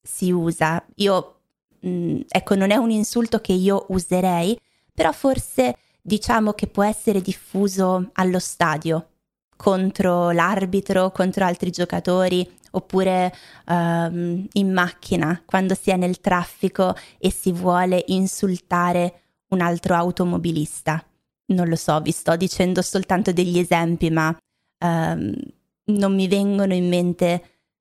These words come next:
situazioni specifiche. Ecco, io non ho mai usato questo insulto. Se devo insultare qualcuno mi vengono in mente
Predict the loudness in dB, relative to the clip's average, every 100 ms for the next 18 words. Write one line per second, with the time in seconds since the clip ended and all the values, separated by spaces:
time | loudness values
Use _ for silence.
0 | _ _ -10 -4 -2 -2 -2 0 2 0
1 | -4 -4 -4 -2 -4 -2 -4 -2 -2 -6
2 | _ _ -6 -4 -2 -2 -4 _ -6 -2
3 | 0 0 -4 _ _ -2 0 0 0 0
4 | 0 -2 -2 -4 -4 -4 -2 -4 -2 -6
5 | -4 -6 -6 _ _ _ _ _ _ _
6 | _ _ _ -4 0 2 2 0 0 -2
7 | 0 0 0 2 0 0 0 0 2 0
8 | 0 0 0 0 0 2 0 0 0 0
9 | -2 _